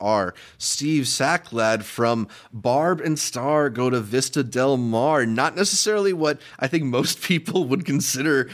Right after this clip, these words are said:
in production design, but the, the, the brightly colored resort <laughs>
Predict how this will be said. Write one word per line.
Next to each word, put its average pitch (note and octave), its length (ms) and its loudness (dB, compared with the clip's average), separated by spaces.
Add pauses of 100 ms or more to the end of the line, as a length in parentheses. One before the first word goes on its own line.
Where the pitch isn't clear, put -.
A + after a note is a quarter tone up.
(120)
in C#3 140 2
production C#3+ 480 0
design, A2+ 540 0 (240)
but C3+ 340 0
the, C3 420 2
the, A2+ 400 0 (920)
the B2+ 280 -2
brightly C#3 600 -2
colored C3+ 580 0 (160)
resort B2 720 0 (460)
<laughs> - 400 -18